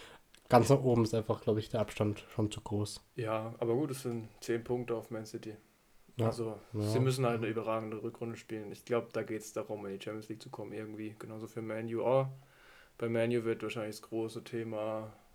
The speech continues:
Speaker 2: Cristiano Ronaldo sein.
Speaker 1: Genau.
Speaker 2: Den ganzen Winter.
Speaker 1: Da können wir, glaub ich, auch jetzt schon mal vielleicht drüber reden, wenn wir grad bei Man U sind.
Speaker 2: Gern.
Speaker 1: Ähm, hat ja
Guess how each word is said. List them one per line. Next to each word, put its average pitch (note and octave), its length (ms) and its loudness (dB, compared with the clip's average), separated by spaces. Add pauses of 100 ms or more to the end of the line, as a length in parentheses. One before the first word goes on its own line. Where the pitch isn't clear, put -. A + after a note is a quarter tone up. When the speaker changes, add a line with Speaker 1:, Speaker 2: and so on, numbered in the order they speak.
(100)
Speaker 2:
Cristiano A2 340 -8
Ronaldo B2 640 2 (160)
sein. A#2 360 -4 (460)
Speaker 1:
Genau. A2+ 240 6
Speaker 2:
Den A#2+ 80 6
ganzen A#2+ 340 -2
Winter. A#2+ 260 -2
Speaker 1:
Da A2+ 120 -4
können A#2+ 240 2
wir, A#2+ 80 4
glaub A#2 160 6
ich, A2 120 4
auch A#2+ 60 8
jetzt B2 160 4
schon C#3 160 6
mal C3 180 10
vielleicht C3 240 2
drüber B2 220 6
reden, C3+ 220 8
wenn C3+ 60 10
wir C3+ 60 8
grad C3+ 200 4
bei C3+ 100 6
Man C3+ 240 8
U C#3 60 8
sind. C#3+ 320 8 (260)
Speaker 2:
Gern. A2+ 160 -4 (320)
Speaker 1:
Ähm, A#2 580 8 (120)
hat A#2 180 6
ja A#2 240 10